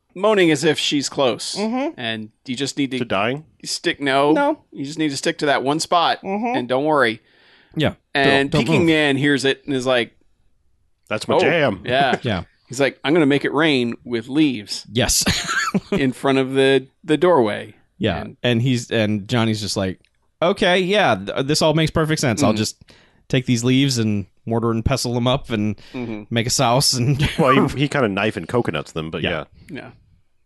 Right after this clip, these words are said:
Speaker 1: But,
Speaker 2: Yeah.
Speaker 1: and then rubs the whatever it is on the, uh, on the wound,
Speaker 2: Mm-hmm.
Speaker 1: which they either bruised her or did a really good job with the makeup
Speaker 2: Yeah.
Speaker 1: there. But, yeah. Rubs that, and then that's when he does the pacing around, waiting, waiting, waiting. And then she just kinda wakes up and is like,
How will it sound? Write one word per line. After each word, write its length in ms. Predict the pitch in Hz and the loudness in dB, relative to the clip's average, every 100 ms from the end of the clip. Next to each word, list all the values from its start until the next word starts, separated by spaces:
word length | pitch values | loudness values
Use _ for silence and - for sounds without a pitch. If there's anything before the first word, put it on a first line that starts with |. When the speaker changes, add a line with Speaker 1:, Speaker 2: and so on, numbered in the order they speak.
| - | -6
Speaker 1:
But, 100 | - | -2
Speaker 2:
Yeah. 40 | 98 | -2
Speaker 1:
and 160 | 120 123 | -2 -2
then 120 | 117 | 0
rubs 340 | 131 139 113 | 0 -2 -2
the 260 | 123 117 113 | 0 0 0
whatever 400 | 110 123 127 123 | -4 -4 -2 -2
it 80 | 120 | -2
is 320 | 123 117 107 113 | -2 -2 -6 -10
on 240 | 113 107 | -10 -10
the, 260 | 107 107 107 | -12 -14 -16
uh, 200 | 101 101 _ | -16 -18 _
on 140 | 139 120 | -8 -6
the 60 | |
wound, 400 | 123 147 123 117 110 | -2 0 0 -2 -4
Speaker 2:
Mm-hmm. 200 | 160 233 - _ _ _ _ - | -4 -4 -6 _ _ _ _ -8
Speaker 1:
which 240 | 143 - | -6 -2
they 80 | 185 | -2
either 260 | 226 269 135 | -2 -2 0
bruised 300 | 170 196 - | 2 2 0
her 120 | 165 | -2
or 140 | 127 | -2
did 140 | 123 117 | -4 -4
a 40 | |
really 460 | 101 110 139 151 123 | -6 -4 2 4 4
good 160 | 120 | 0
job 240 | 107 120 107 | 0 0 0
with 100 | - | -6
the 60 | |
makeup 380 | 110 110 110 - | -6 -6 -6 -10
Speaker 2:
Yeah. 80 | - | -6
Speaker 1:
there. 280 | - 117 - _ _ _ _ - | -6 -8 -18 _ _ _ _ -6
But, 260 | 113 101 _ _ _ - | -4 -4 _ _ _ -12
yeah. 140 | 104 - _ _ _ _ _ _ _ | -12 -14 _ _ _ _ _ _ _
Rubs 220 | 131 135 117 | -4 -4 0
that, 300 | 123 120 - | 2 0 -2
and 160 | 110 120 | -6 -2
then 160 | 123 | 0
that's 220 | 120 120 - | 0 -2 -4
when 60 | |
he 40 | 107 | -8
does 160 | 107 | -10
the 60 | - | -14
pacing 300 | - 113 110 | -10 -10 -8
around, 260 | 107 104 107 | -10 -10 -12
waiting, 260 | 104 104 104 | -14 -14 -16
waiting, 220 | 98 98 | -16 -16
waiting. 280 | 101 104 117 | -18 -18 -12
And 80 | |
then 80 | 123 | -10
she 120 | - | -8
just 160 | 170 160 | -8 -6
kinda 140 | 165 | -4
wakes 220 | 151 156 165 | -4 -2 -4
up 100 | 143 | -6
and 60 | |
is 80 | 123 | -8
like, 140 | 123 | -8